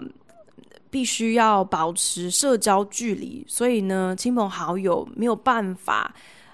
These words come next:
呃，在家开趴庆祝迎接她的归来。可是呢，大家呢还是都出现了，就算只能够坐在车上，呃，拿着气球，拿着花束，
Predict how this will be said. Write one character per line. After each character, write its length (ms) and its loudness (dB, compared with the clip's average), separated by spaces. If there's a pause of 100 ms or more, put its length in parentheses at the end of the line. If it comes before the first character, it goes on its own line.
呃， 220 -6
在 180 4
家 240 2
开 260 2
趴 380 2
庆 340 0
祝 440 0
迎 180 -2
接 160 2
她 160 -4
的 80 -2
归 280 -2
来。 360 -4 (300)
可 120 4
是 200 4
呢， 160 2
大 200 4
家 260 2
呢 140 2
还 240 0
是 140 0
都 160 2
出 240 -6
现 300 0
了， 220 -10 (260)
就 120 -2
算 200 6
只 120 0
能 140 0
够 180 2
坐 240 0
在 480 0 (200)
车 280 2
上， 320 0 (380)
呃， 340 -4 (480)
拿 200 2
着 120 2
气 300 0
球， 240 -2
拿 160 -2
着 120 2
花 320 0
束， 360 -2